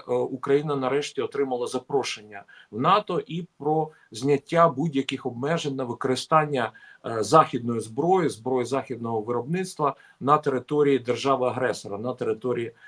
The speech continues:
Росії. Але, е, ми розуміємо, що кожен політик, він, е, думає не тільки про зовнішньополітичні інтереси, е, своєї країни, він має враховувати,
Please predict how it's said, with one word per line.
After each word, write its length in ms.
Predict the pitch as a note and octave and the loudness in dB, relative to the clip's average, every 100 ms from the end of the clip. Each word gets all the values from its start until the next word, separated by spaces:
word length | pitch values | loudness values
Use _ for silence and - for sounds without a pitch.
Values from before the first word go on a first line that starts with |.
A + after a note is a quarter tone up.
| - | -4
Росії. 520 | A#2+ B2+ - G2+ F2+ - _ - - - | -2 -2 -4 -8 -10 -14 _ -20 -18 0
Але, 420 | A#2+ F#3+ A3+ - - | 4 6 6 2 -4
е, 160 | C#3+ | -4
ми 180 | B2+ C#3+ | -2 -2
розуміємо, 560 | F3 D#3+ F#3 G3 D#3 B2 | -2 -4 -4 -4 -4 -4
що 180 | - | -6
кожен 380 | - F3 D#3+ A#3 - | -2 0 0 -2 -2
політик, 540 | C#3+ F#3 A#3+ E3 - - - - | -2 0 2 2 0 -12 -20 -16
він, 380 | A2+ B2+ G#3 G#3 - | -4 2 2 2 2
е, 180 | C3+ | 2
думає 360 | B2 D#3+ F3 D#3 | 4 2 4 2
не 160 | D3 C#3+ | 2 -2
тільки 380 | A#3 B3 - | -2 -4 0
про 440 | D#3+ D3 D3 C3+ - _ _ | 0 6 8 8 6 _ _
зовнішньополітичні 1300 | A2 A#2+ E3+ D#3 - D3 D#3 E3 - F#3 - C#3 A2+ - _ - | -2 2 4 2 0 0 4 2 2 -2 0 -2 -4 -6 _ 0
інтереси, 800 | C3+ C#3+ C3+ A2+ - A2+ G#2 - | 2 4 4 4 2 -2 -2 -4
е, 220 | A#2 A2+ A2 | -4 -2 -2
своєї 360 | B2+ B2+ A#2+ | 0 2 2
країни, 560 | A2 C3 C3 A2 G2 G#2 | 2 0 2 0 -4 -4
він 240 | B2+ G#3+ | 0 2
має 300 | F3 F3+ F#3+ | 4 6 6
враховувати, 800 | D#3+ D3 - F#3 F3+ D#3+ D3+ C3+ | 4 -2 0 0 2 0 0 0